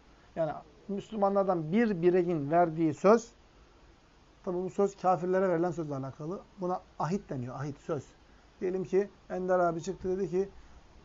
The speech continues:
"Bu," dedi, "İtalya'dan gelen George benim misafirimdir. Türkiye sınırlarına benim emanım altında, sözüm altında girer, girmektedir. Buna kimse dokunmayacak." dediği zaman bu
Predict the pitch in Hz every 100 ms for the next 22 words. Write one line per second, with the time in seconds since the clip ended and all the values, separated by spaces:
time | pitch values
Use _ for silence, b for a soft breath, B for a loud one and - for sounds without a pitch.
0 | - 226 190 175 170 175 180 185 185 175
1 | 165 160 160 156 190 196 180 175 165 165
2 | 175 170 170 180 170 190 185 165 160 170
3 | 170 175 151 170 208 196 160 - - -
4 | - 170 175 180 185 180 151 147 143 127
5 | 160 180 170 165 156 147 170 247 - b
6 | b b 180 185 185 185 190 269 - b
7 | b b b 226 226 226 226 226 220 226
8 | 214 190 165 196 226 208 202 247 240 196
9 | 233 262